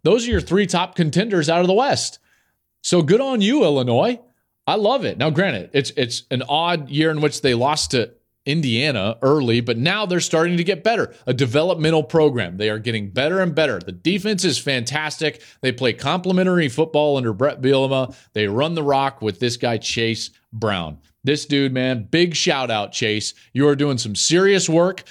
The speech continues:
I hope you stay healthy. I hope I'll see you in Indianapolis. Um, and they've got a big one, by the way, the last week before the end of the season.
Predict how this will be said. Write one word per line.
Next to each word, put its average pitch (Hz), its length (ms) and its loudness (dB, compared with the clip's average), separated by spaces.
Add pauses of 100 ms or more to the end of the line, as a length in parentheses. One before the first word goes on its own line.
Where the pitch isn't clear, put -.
(140)
I 117 80 2
hope 139 180 -2
you 135 80 -4
stay 107 300 -4
healthy. 185 560 -2 (160)
I 104 80 -4
hope - 180 -2
I'll 92 140 -2
see - 300 -2
you 185 340 0
in 143 420 -4
Indianapolis. 147 960 -2 (340)
Um, 117 560 -2 (100)
and 127 120 -4
they've 151 120 0
got 175 160 0
a 131 40 -4
big 131 240 -4
one, 131 180 -4
by 113 220 0
the 110 80 -2
way, 104 460 0 (200)
the 104 100 -4
last 127 480 -4 (120)
week 127 340 -2
before 135 420 2
the 117 200 0
end 127 120 -2
of 107 60 -4
the 98 80 -10
season. 104 720 -4